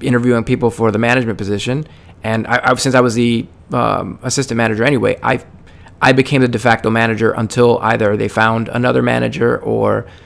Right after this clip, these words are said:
until, um, you know, I could get the position, uh, officially. So I became the manager, and even though I was still being paid as the assistant manager,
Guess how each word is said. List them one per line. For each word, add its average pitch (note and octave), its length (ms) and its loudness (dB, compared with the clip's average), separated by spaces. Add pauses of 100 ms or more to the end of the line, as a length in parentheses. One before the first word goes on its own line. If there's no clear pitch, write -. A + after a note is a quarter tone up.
(200)
until, A#2 880 0
um, G2 560 -8 (200)
you A#2+ 80 -2
know, A2+ 220 -4
I A#2 120 0
could A#2+ 260 -2 (240)
get A#2+ 160 2
the B2 60 -4
position, A2 640 -2
uh, A#2 340 -4
officially. - 500 -2 (440)
So C#3+ 120 2
I C#3+ 120 8
became F3+ 260 4
the F#3+ 60 4
manager, C3 520 2 (200)
and A#2 360 0
even B2+ 200 0
though A#2+ 80 4
I A2+ 80 6
was A#2 300 -2
still B2+ 260 2
being B2 180 0
paid B2+ 260 2
as A2+ 120 0
the A2+ 80 0
assistant - 360 -4
manager, G#2 440 -6